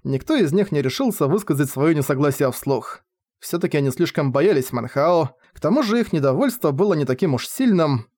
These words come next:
Если бы Манхао силой заставил их возвести толстяка в статус Золотого Принца, тогда недовольство было бы куда больше. В любом случае, ситуация из секты Золотого Мороза была разрешена,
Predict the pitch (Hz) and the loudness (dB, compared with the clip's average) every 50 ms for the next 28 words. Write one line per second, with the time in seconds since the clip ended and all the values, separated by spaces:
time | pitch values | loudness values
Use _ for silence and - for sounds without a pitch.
0 | _ _ _ - - 233 - - - 220 175 175 165 151 143 135 - 208 226 190 | _ _ _ -6 -4 -4 -4 -2 -2 -2 0 0 0 0 0 0 2 2 4 4
1 | 156 143 135 - - 254 233 185 147 131 139 135 - - 202 156 147 147 151 135 | 4 2 0 -2 0 0 2 2 2 2 -2 -2 0 0 0 2 2 2 0 0
2 | - 135 135 123 127 135 120 - 254 208 160 143 131 - - - 131 - - 185 | -2 -2 -2 -2 -2 -4 -4 -4 -4 -2 0 0 -2 -2 -4 -8 -4 0 0 0
3 | 135 - - - 175 143 143 135 120 120 139 139 135 - 151 135 131 127 - 214 | 0 -2 -4 -4 -2 -2 -2 -2 -2 0 0 0 0 0 0 0 -2 0 0 0
4 | 240 220 196 - - 160 147 123 - _ _ _ _ _ _ - 135 131 202 269 | 2 2 2 0 0 0 0 -2 -4 _ _ _ _ _ _ -6 -4 -2 -2 0
5 | 269 233 170 156 165 226 233 - - - 143 139 196 190 175 147 139 170 156 156 | 0 2 2 2 2 2 0 0 -2 -2 0 2 2 2 2 2 0 0 0 0
6 | 151 131 139 170 175 127 - - - 107 - - - _ _ _ _ _ _ _ | 0 2 2 2 0 0 -2 -4 -6 -6 -6 -10 -14 _ _ _ _ _ _ _
7 | _ _ _ - 131 120 127 139 175 269 302 254 - - 214 269 240 - - 190 | _ _ _ -8 -4 -2 0 2 2 2 0 0 0 0 -2 -2 -2 0 0 0
8 | 160 139 - 135 - 160 233 269 269 - - 180 160 139 - - - 240 - - | 0 0 -2 -2 0 0 0 0 0 0 0 0 2 0 0 -2 -4 -4 -4 -2
9 | - 160 131 135 147 139 131 226 214 165 151 139 131 175 208 147 143 143 131 139 | -2 -2 0 0 0 2 2 2 0 2 2 2 2 2 2 2 0 0 0 2
10 | 147 147 139 123 127 117 120 - - 131 135 185 214 156 123 | 2 0 0 0 -2 -4 -4 -2 -2 0 2 2 2 2 0